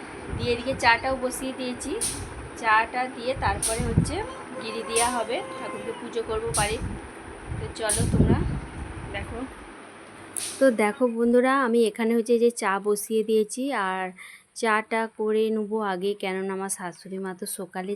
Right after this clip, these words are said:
চা খায়, তো ওনাকে আগে চাটা দিয়ে তারপর অন্য কাজগুলো করতে হয়। তো এই যে চা করে দিয়ে দিয়েছি। আর দেখো এই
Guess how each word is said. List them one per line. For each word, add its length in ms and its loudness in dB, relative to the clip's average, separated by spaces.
চা 180 -6
খায়, 260 -6
তো 180 -4
ওনাকে 380 -4
আগে 240 -2
চাটা 440 0
দিয়ে 320 -4
তারপর 420 -4
অন্য 240 -2
কাজগুলো 520 -4
করতে 420 -8
হয়। 200 -4
তো 120 -8
এই 120 6
যে 140 4
চা 180 2
করে 240 2
দিয়ে 260 2
দিয়েছি। 440 2
আর 240 0
দেখো 320 -4
এই 160 4